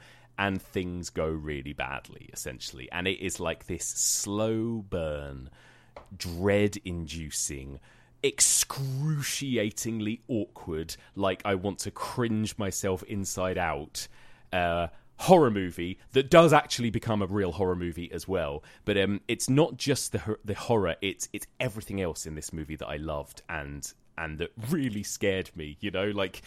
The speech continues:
scared me not in a way that jump scares scare me, but in a way that I was like, "Oh my God, I can't take another minute of this. It's so unbelievably awkward and dark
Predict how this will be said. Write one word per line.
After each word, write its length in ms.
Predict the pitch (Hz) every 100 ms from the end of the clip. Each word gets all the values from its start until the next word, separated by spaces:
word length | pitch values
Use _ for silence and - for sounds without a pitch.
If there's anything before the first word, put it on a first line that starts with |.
| -
scared 440 | - - 147 143 131
me 120 | 135
not 240 | 139 170 165
in 100 | 165
a 40 |
way 220 | 147 139
that 200 | 110 117 - -
jump 240 | - 107 -
scares 380 | - 80 76
scare 400 | - - - 73
me, 260 | 73 76 82 - - -
but 100 | -
in 180 | 107
a 60 | 104
way 280 | 98 98 98
that 280 | 95 92 - - - _
I 140 | 101 95
was 200 | 92 98
like, 280 | 92 - - - -
"Oh 200 | 117 120
my 160 | 113 98
God, 380 | 98 92 92 -
I 100 | 92
can't 380 | 87 - 92 90
take 280 | - 98 - -
another 440 | 87 90 90 87
minute 320 | 82 82 76
of 160 | 82 -
this. 280 | 80 - -
It's 300 | 85 - - - _ _ _ -
so 640 | - - - 113 98 92 95
unbelievably 1160 | 92 85 87 85 85 82 87 85 78 78 73 - - -
awkward 460 | 101 85 - 87 80
and 260 | 78 78 76
dark 460 | 82 76 76 -